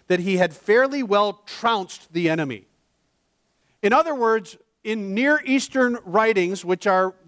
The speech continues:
we have some old writings dating back this far, and typically they write about military conquests, that the, the writers would typically use hyperbole. The writers would typically use something to say, "We really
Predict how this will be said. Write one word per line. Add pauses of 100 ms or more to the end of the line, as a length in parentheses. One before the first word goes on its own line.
(220)
we
have
some
old
writings
dating
back (300)
this
far,
and
typically
they
write
about
military
conquests, (760)
that
the,
the
writers
would
typically
use
hyperbole.
The
writers
would
typically
use (240)
something
to
say,
"We
really